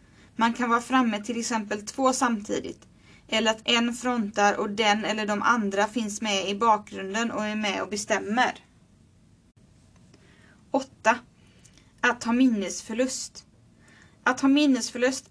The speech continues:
även kallat amnesi, innebär att man inte kan minnas en händelse eller en period i livet. Minnesförlust blir det oftast om delpersonligheterna inte samarbetar och kommunicerar,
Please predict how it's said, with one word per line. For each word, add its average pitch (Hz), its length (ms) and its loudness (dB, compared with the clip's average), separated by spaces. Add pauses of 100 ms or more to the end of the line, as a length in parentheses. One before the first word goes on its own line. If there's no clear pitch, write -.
(120)
även 220 380 2
kallat 208 360 0
amnesi, 214 800 -2 (300)
innebär 208 500 4
att 196 180 0
man 214 160 -2
inte 208 280 0
kan 208 280 -2
minnas 208 420 -2
en 214 240 0
händelse 202 560 0
eller 196 260 2
en 196 160 -2
period 208 460 -4
i 208 80 -2
livet. 208 480 -4 (800)
Minnesförlust 254 960 2
blir 214 280 -4
det 202 100 -2
oftast - 480 -2
om 208 220 0
delpersonligheterna 196 1000 -2
inte 208 300 -2
samarbetar 196 840 2
och - 220 -6
kommunicerar, 208 1040 -2